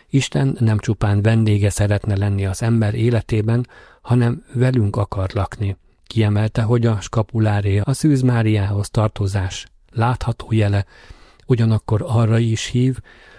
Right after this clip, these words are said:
hogy viselői családjukban, plébániájukon és munkahelyükön Krisztus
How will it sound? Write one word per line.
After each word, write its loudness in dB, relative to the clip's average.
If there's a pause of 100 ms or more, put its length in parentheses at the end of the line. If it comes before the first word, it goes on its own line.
(100)
hogy 0
viselői 2
családjukban, 0
plébániájukon 2
és -2
munkahelyükön 0
Krisztus -2